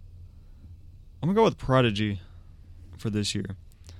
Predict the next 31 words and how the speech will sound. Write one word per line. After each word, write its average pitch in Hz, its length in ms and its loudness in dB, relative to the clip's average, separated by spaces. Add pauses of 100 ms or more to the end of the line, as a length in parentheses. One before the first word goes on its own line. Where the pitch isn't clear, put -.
(260)
'Cause, - 120 -10
I - 20 4
mean, 123 180 6
they 135 120 6
released 160 500 4
the 123 60 2
Falcor, 139 640 2
which 120 160 0
it's 127 120 0
been 151 160 2
a 147 40 4
while 123 320 6
since 117 320 0
then, 113 300 2 (100)
but, 113 280 2 (800)
uh, 113 260 -2
it 139 120 6
actually 151 280 6
came 127 200 2
out 123 220 4
right 120 300 4
before 120 520 2
the 113 500 0 (560)
Waco 117 380 4
Open 151 380 2 (380)
towards 123 340 0
the 123 260 4
beginning 123 320 4
of 123 80 4
this 135 180 4
year. 139 220 4